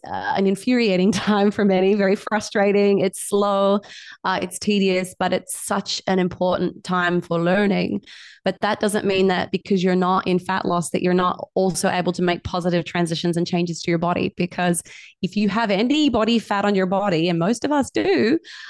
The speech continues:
just staying at maintenance whilst working on your, your self-development, whilst working on how you feel about your body, while you're preaching your, um, you know, your daily affirmations and your mantras about, you know, who you really are,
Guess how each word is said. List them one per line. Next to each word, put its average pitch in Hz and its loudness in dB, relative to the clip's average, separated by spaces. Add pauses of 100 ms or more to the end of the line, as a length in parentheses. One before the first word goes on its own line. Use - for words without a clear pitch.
(120)
just 254 -2
staying 285 2
at 226 -4
maintenance 214 0
whilst 202 0
working 196 0
on 180 2
your, 180 0 (100)
your 185 2
self-development, 175 -2
whilst 196 -4
working 196 -2
on 185 0
how 185 0
you 185 0
feel 180 0
about 180 -4
your 180 -2
body, 175 0 (340)
while 190 0
you're 190 2
preaching 214 0
your, 185 2
um, 180 0
you 185 -2
know, 180 0
your 175 2
daily 190 0
affirmations 180 -2
and 185 -2
your 180 2
mantras 185 0
about, 190 -2
you 196 0
know, 180 2
who 185 2
you 196 4
really 185 2
are, 214 -2